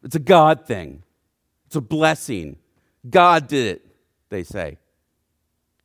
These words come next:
And I often think to myself, you know, they have really very little reason to have confidence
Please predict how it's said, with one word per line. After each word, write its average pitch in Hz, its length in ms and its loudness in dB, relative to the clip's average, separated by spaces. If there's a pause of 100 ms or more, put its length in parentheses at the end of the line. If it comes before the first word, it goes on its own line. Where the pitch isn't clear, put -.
(1000)
And 160 120 -4
I 196 60 2
often 269 400 0
think 220 200 -2
to 190 80 -8
myself, 156 500 0
you 208 60 -4
know, 208 100 0
they 240 140 2
have 139 500 -2
really 185 400 2
very 160 800 2 (340)
little 147 420 0
reason 127 500 -2
to 107 40 -6
have 101 300 -8
confidence 110 1000 -8